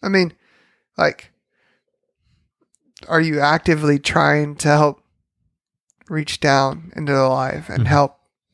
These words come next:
Speaker 1: pick 'em back up
Speaker 2: Yeah.
Speaker 1: if they've fallen? Are,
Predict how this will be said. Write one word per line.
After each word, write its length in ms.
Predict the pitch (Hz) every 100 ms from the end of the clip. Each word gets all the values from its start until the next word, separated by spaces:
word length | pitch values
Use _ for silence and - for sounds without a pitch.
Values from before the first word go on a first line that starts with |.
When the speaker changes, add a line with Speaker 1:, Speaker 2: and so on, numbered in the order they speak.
| _ _ -
Speaker 1:
pick 180 | 156 151
'em 120 | 147
back 240 | 151 151
up 180 | - - _ _ _ _
Speaker 2:
Yeah. 240 | 202 165 131
Speaker 1:
if 180 | 160 -
they've 160 | - 139
fallen? 400 | - 151 147 147
Are, 180 | 160